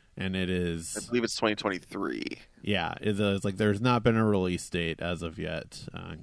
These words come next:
Speaker 1: but they, they are in production though, so that's a good thing. Um, it's just slow. It's just slower going, uh, because Japan has been ex-, incredibly cautious with, with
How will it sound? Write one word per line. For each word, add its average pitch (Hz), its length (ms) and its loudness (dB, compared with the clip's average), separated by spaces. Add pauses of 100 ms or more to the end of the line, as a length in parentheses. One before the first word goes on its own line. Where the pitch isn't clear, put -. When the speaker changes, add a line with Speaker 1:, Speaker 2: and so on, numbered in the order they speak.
(120)
Speaker 1:
but 117 200 4
they, 135 180 10 (200)
they 139 180 10
are 156 280 12
in 175 180 10
production 185 560 8
though, 80 340 -2
so - 200 -10
that's 104 260 -4
a 123 40 -4
good 139 260 0
thing. - 260 -10 (1000)
Um, 87 280 -6
it's - 160 -8
just - 280 -4
slow. 98 380 2
It's - 160 -4
just - 260 -8
slower 87 380 2
going, 82 520 -2 (1600)
uh, 82 240 -14
because 87 320 -8
Japan 104 480 4
has 92 200 2
been 87 500 0 (180)
ex-, - 520 -12
incredibly 135 500 6
cautious 90 580 0
with, 82 340 -6
with 85 440 -2